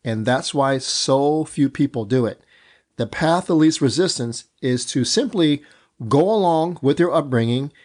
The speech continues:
and societal customer mindset, um, um, brainwashing.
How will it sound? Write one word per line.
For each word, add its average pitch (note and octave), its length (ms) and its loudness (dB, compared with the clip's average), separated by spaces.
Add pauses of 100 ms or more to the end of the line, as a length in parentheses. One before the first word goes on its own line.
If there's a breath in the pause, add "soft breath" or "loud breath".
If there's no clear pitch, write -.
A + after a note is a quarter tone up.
(280 soft breath)
and A2+ 480 -2
societal D3+ 640 2
customer D3+ 400 -2
mindset, C#3 800 -2
um, G#2+ 500 -4
um, G#2 240 -6
brainwashing. A#2+ 720 0